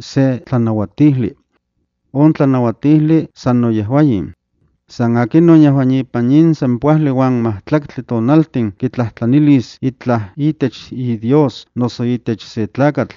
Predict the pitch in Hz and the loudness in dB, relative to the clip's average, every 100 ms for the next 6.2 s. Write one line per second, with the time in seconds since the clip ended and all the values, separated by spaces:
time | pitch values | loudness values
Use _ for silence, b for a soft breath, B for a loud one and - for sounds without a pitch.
0 | - 123 117 110 - 120 131 156 160 - | -6 0 0 0 -2 -2 0 0 0 -2
1 | - _ - 127 113 113 - 117 143 - | -20 _ -4 -2 -2 -4 -6 -4 -4 -2
2 | 160 151 139 127 120 117 110 - 139 143 | -2 -2 -2 -4 -4 -2 -2 -2 -2 0
3 | 156 147 - 120 117 113 117 135 131 123 | -2 -4 -4 -2 -2 -2 0 2 2 0
4 | 123 120 135 123 90 - - _ _ _ | -2 0 0 0 -4 -10 -20 _ _ _
5 | _ _ _ _ _ _ - 147 139 175 | _ _ _ _ _ _ -6 -2 0 2
6 | 185 | 2